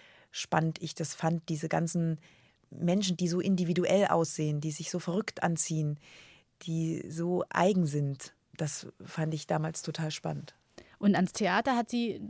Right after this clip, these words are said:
Speaker 2: schon Ihr Interesse gezogen oder war das einer der vielen Zufälle, die einem im Leben so begegnen?
Speaker 1: Ähm, ich hab während des Studiums schon viel zu theaterpädagogisch-psychologischen Mitteln gearbeitet und hab dann in London ein bisschen weitergemacht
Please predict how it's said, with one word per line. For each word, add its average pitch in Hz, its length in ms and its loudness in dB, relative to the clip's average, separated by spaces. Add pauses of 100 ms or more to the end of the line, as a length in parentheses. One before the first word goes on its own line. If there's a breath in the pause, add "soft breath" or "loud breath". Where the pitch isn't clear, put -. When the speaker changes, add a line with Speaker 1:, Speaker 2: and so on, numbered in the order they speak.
(120)
Speaker 2:
schon 233 180 0
Ihr 226 140 0
Interesse 220 420 0
gezogen 180 460 -2
oder 170 220 -4
war 170 100 -4
das 170 160 -6
einer 165 260 -4
der 156 120 -4
vielen 170 340 -4
Zufälle, 156 460 -6
die 156 100 -6
einem 156 180 -4
im 156 120 -2
Leben 160 240 -2
so 156 100 -8
begegnen? 151 540 -8 (520)
Speaker 1:
Ähm, 214 540 -6
ich - 240 -10
hab 190 220 -2
während 196 240 2
des 156 80 -2
Studiums 302 400 -2
schon 269 180 -2
viel 285 440 -6 (120)
zu 180 120 -4
theaterpädagogisch-psychologischen 190 2000 0
Mitteln 226 320 2
gearbeitet 226 420 6 (460 loud breath)
und 185 220 0
hab 196 200 -2
dann 208 240 2
in 190 180 0
London 214 640 0
ein 202 60 -8 (640 loud breath)
bisschen 180 240 0
weitergemacht 214 640 4